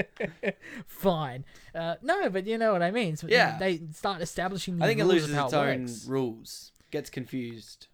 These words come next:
Speaker 1: Well, they introduced too many of them.
Speaker 2: Mm.
Speaker 1: And that kind of, I'm like, "Whoa, now I kinda wanna know the rules of the time travel here 'cause of that."
Speaker 2: Yeah, and that might be one of the, the biggest shortcomings of the film. It can get a little
Speaker 1: Mm.
Speaker 2: convoluted and crazy, but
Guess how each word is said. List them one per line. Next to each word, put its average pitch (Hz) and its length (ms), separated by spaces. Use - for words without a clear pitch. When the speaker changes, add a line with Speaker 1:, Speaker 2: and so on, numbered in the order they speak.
Speaker 1:
Well, 185 180
they 175 200
introduced 165 420
too 135 100
many 147 260
of 120 60
them. 127 220
Speaker 2:
Mm. 117 380
Speaker 1:
And 147 320
that 143 180
kind 143 180
of, 139 140
I'm 143 240
like, 143 120
"Whoa, 190 200
now 147 200
I 147 40
kinda 147 180
wanna 139 220
know 139 180
the 143 120
rules 143 420
of 127 160
the 143 100
time 147 280
travel 190 260
here 208 280
'cause 185 180
of 196 100
that." 220 260
Speaker 2:
Yeah, 131 380
and 185 120
that 240 120
might 180 120
be 135 100
one 123 160
of 107 100
the, 113 100
the 117 80
biggest 113 300
shortcomings 113 580
of 107 80
the 120 80
film. 117 340
It - 100
can 123 140
get 127 120
a - 20
little 131 200
Speaker 1:
Mm. 143 60
Speaker 2:
convoluted 110 600
and 107 180
crazy, 117 520
but 113 240